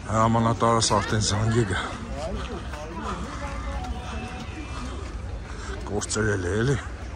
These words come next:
իրա ենթագային։ Իջի ծերեցի գերագույն գլխավոր հրամանատարից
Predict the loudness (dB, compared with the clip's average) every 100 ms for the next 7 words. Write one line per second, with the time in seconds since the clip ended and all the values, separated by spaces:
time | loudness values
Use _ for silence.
0 | -6 -6 -6 -6 -6 -2 0 2 2 2
1 | 2 4 4 2 2 -2 -6 -8 -10 -10
2 | -10 -12 -10 -12 -10 -10 -8 -8 -8 -8
3 | -8 -8 -8 -8 -8 -8 -8 -8 -8 -10
4 | -10 -10 -10 -10 -10 -10 -10 -6 0 2
5 | 2 -2 -4 -6 -6 -8 -8 -8 -8 -8
6 | -8 -8 -6 -8 -8 -10 -10 -8 -8 -8
7 | -8 -6 -8 -8 -8 -6 -8 -6 -2 0
8 | 2 4 6 4 2 0 0 -4 -6 -6
9 | -6 -4 -4 -4 -4 -4 -4 -4 -4 -6
10 | -6 -2 0 2 2 2 2 2 4 4
11 | 4 2 2 2 0 0 0 2